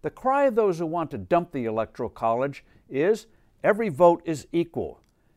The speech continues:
These reformers want a straight national vote. They say the current system has candidates focusing on just a handful of swing states and ignoring the rest. The critics miss several crucial points. The Electoral College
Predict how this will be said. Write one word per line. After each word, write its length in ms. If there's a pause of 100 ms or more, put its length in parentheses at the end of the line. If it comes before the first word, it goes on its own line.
(180)
These 260
reformers 580
want 220
a 40
straight 520
national 540
vote. 380 (420)
They 180
say 460 (140)
the 100
current 340
system 440
has 120
candidates 560
focusing 580
on 140
just 240
a 60
handful 420
of 80
swing 320
states 480 (240)
and 160
ignoring 500
the 120
rest. 480 (1000)
The 100
critics 520
miss 300 (120)
several 540
crucial 480
points. 640 (560)
The 100
Electoral 380
College 600